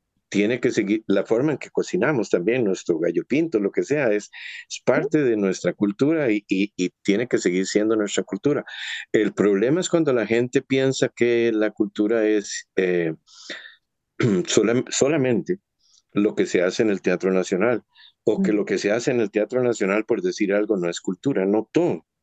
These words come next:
Speaker 1: todo es cultura y todo es parte del, de la cultura. Y el, el, nosotros como costarricenses deberíamos estar muy orgullosos y seguir estimulando y apoyando siempre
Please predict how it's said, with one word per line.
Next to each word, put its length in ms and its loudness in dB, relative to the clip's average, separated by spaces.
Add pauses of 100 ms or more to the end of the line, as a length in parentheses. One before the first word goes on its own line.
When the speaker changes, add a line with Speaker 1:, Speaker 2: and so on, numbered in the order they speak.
Speaker 1:
todo 260 2
es 120 -6
cultura 400 0
y 60 -2
todo 260 0
es 100 -6
parte 480 -4 (540)
del, 400 2
de 100 2
la 120 0
cultura. 600 0 (100)
Y 440 2
el, 320 0
el, 320 -2 (440)
nosotros 640 0
como 240 0
costarricenses 840 -2 (420)
deberíamos 600 2
estar 480 0 (120)
muy 560 2
orgullosos 840 -2 (100)
y 120 0
seguir 320 0
estimulando 680 0
y 80 0
apoyando 560 0
siempre 540 -4